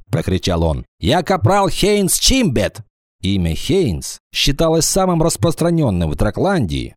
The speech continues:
а фамилию Чимбет вполне мог носить уроженец Эгисхайма, где почти все фамилии кончались на «бет».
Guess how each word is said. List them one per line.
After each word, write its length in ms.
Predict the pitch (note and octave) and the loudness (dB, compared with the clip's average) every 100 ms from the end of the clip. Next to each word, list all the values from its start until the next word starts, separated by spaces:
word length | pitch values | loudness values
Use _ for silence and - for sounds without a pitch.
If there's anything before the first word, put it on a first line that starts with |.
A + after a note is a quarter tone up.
| _ - | _ -2
а 120 | D#2+ | 0
фамилию 500 | F#2+ G#2 F#2+ E2+ E2 | 2 2 2 2 0
Чимбет 640 | - G3+ A3 F#3+ G3+ - - | 2 2 2 2 0 -2 -10
вполне 480 | - C3 F3+ F#3 G3 | -2 0 0 0 0
мог 240 | F#3 F3 | 0 0
носить 440 | F3 F3 - F#3 G#2+ | 0 0 0 0 2
уроженец 560 | A2 F#2+ G#2 G2 - - | 2 2 2 0 -2 -2
Эгисхайма, 840 | G#2 G#2+ - - A2+ A2 G2+ G2 - | -2 -2 -2 -2 0 0 0 -2 -4
где 220 | D#2+ A2 | -4 -2
почти 400 | C3 B2 - B2 | 0 -2 -2 -2
все 240 | A2 - A#2 | 0 0 0
фамилии 480 | A2+ A2+ A2+ G#2+ A2 | 0 0 0 0 0
кончались 580 | A2+ A2+ A#2 G#2+ G2 | 0 0 0 0 0
на 140 | G2+ G2 | -2 0
«бет». 360 | F#2+ G2+ - | 0 -2 -4